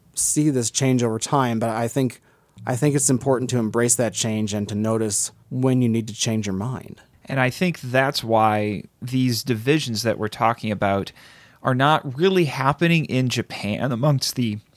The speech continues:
Speaker 2: Japanese Godzilla fans. It's more with, I would say, at least the American fan base. There's where you see the divisions,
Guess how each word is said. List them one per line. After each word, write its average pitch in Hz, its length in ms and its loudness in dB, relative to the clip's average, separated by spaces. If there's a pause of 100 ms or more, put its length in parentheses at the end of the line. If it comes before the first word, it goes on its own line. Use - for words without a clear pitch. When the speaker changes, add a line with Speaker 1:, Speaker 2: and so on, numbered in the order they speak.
(220)
Speaker 2:
Japanese 123 560 2
Godzilla 135 480 0
fans. 151 380 -2
It's 143 260 -2
more 156 720 0
with, - 460 -2
I - 40 -2
would 156 120 2
say, 160 160 0
at 135 100 2
least 160 360 0
the 131 120 2
American 113 600 0
fan 92 360 -6
base. - 520 -6
There's 110 200 2
where 117 100 2
you 110 80 4
see 110 160 0
the 107 140 -2
divisions, 90 720 -2